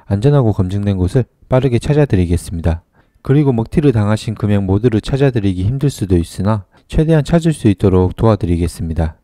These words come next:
언제든지 저희에게 상담을 요청하시면 됩니다. 다른 사이트에서 먹튀 사건이 발생이 됐다면 위에 보시는 바와 같이 양식을 작성하셔서 저희 베가스 커뮤니티로 먹튀 제보를 하시면 됩니다. 제일 처음 제보를 하시는 분에게 소정의 선물을 드리고 있고요.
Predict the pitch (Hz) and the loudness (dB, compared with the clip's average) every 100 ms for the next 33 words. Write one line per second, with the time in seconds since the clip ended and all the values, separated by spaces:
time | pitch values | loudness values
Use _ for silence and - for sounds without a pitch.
0 | _ 131 151 156 127 104 98 - 92 95 | _ 0 4 4 2 0 0 2 4 4
1 | 90 101 - 107 120 117 90 - 98 87 | 2 0 -2 0 0 2 2 2 0 -2
2 | - 92 117 113 - 85 82 82 - _ | -2 -2 -2 -4 -6 -4 -2 -4 -8 _
3 | _ - 113 151 147 165 165 147 120 101 | _ 0 2 4 4 2 4 2 2 2
4 | 107 104 90 - 110 104 95 92 90 87 | 2 2 -2 0 2 2 0 0 2 0
5 | - 98 87 - 87 107 113 _ _ _ | 0 0 0 -2 0 0 -2 _ _ _
6 | - 127 110 101 - 139 127 98 92 90 | 4 6 6 4 2 0 2 2 2 0
7 | 90 - 92 101 - 98 92 90 113 101 | -4 -2 -2 -2 0 -2 -2 -4 0 0
8 | 92 92 95 98 98 _ - _ - 120 | 0 -2 0 0 0 _ -20 _ 2 4
9 | 113 101 143 - - 120 110 107 - 95 | 4 2 2 0 -2 2 2 0 0 0
10 | 90 82 - 107 95 92 95 95 104 113 | 0 0 0 4 4 4 2 2 0 2
11 | 92 82 80 80 - _ _ - 123 147 | 2 0 0 -2 -4 _ _ 4 4 6
12 | - 185 147 120 131 127 117 - 135 117 | 4 2 4 4 6 4 4 2 -2 0
13 | - 104 101 101 - 117 127 113 107 95 | 0 2 2 2 2 2 2 2 2 2
14 | 92 92 92 92 90 87 - 107 123 | 2 2 4 2 4 2 2 4 4